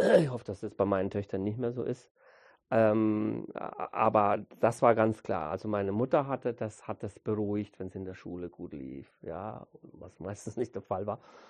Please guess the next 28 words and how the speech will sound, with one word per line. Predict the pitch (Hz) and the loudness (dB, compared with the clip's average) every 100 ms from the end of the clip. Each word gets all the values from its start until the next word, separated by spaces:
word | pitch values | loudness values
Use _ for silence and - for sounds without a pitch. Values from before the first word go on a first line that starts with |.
| - | -12
und | - 101 | -6 -4
hat | 101 | -4
dann | 98 | -6
dementsprechend | 95 98 95 - 98 92 95 | -4 -4 -4 -6 -6 -6 -10
sie | |
gestresst. | - - - 107 117 - - | -12 -14 -4 0 0 -2 -10
Und | 104 101 | -6 -6
ich | 98 | -8
glaub, | - 101 | -6 -4
mein | 104 104 | -2 -4
Vater | - 101 113 113 | -2 -2 0 -4
hat | 120 - | -6 -6
mir | 117 110 | -4 -2
dann, | 104 110 113 | 0 -2 -2
war | 113 104 | -4 -6
ein | 107 | -4
bisschen | 113 - 107 | -8 -4 -2
mehr | 104 110 | 0 0
so | 113 113 | 0 -2
wie | 104 | -4
du, | - 110 | -4 -4
das | 101 - | -6 -6
wird | 110 - | -6 -4
schon | 107 | -6
irgendwie | 104 98 95 90 | -4 -6 -8 -12
klappen, | - 92 - 82 82 | -10 -12 -10 -14 -10
ne? | 107 | -8
Und, | 101 95 95 | -6 -8 -12